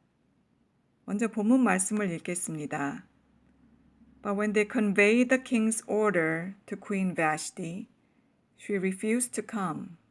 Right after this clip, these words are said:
This made the king furious, and he burned with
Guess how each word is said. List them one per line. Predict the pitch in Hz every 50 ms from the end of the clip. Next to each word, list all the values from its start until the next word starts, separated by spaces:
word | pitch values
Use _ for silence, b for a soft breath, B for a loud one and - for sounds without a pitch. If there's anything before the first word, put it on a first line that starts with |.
| _ _ _ _ _ _ _ _ _ _ _ _ _ _ _ -
This | 185 208 254 240 - 233
made | 233 247 247 247
the | 247 226
king | 226 - - 220 208 202
furious, | 202 - 185 175 165 165 170 170 175 190 226 254 - - - - - _ _ _ _ _ _ _ _ _ -
and | 175
he | 170 165 160
burned | - - 170 175 180 185 196 208 220 220 226 - - _
with | - 180 214 220 220